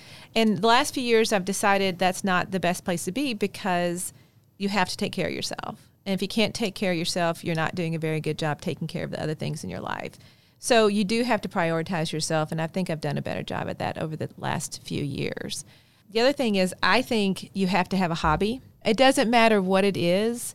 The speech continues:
It doesn't have to be fancy, but you have to have something that you enjoy other than your job and your family. I mean, you have to enjoy something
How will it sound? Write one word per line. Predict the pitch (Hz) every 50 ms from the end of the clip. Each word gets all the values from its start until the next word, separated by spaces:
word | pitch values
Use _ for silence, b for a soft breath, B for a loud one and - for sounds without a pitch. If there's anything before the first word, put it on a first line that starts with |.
| b b b b
It | - 208 185
doesn't | 214 208 214 208 226 220
have | 202 233 208 214 - -
to | 226
be | 185 190 208 196 196 190
fancy, | - 233 240 254 247 247 247 - 262 240 233 220
but | 196 - -
you | 208
have | 170 185 214 214 226 -
to | 240 214
have | 220 202 180 180
something | - 202 190 190 202 190 175
that | 190 180 180 - -
you | 180
enjoy | 165 175 170 - 175 160 165 175 180 180 175 180 185 185 b b b b b b b b b b b b _ - 190
other | 190 196 196 208 208 202
than | 190 175 185 180 180 175 175 175 175 175 170 170 180 - - - _ _ _ _ _
your | - 180 175
job | 160 - 165 156 151 147 151 151 156 156 151 175 - _ _ _ _ _ _ _ _ _ _ _ _ -
and | 185 180 170 165 160 160 156 156 151 - - - _ _ _ _ _ _ -
your | 190 170 175
family. | 170 - 165 - - - - - - 214 202 - _ _ _ _ _ _ _ _ - -
I |
mean, | 202 190 180 -
you | 180 190 180
have | - - 208 185 185 -
to | - 127 139
enjoy | 185 185 - - 185 180 170 165 160 156 156 160
something | - - - 180 170 170 - - 160 151 -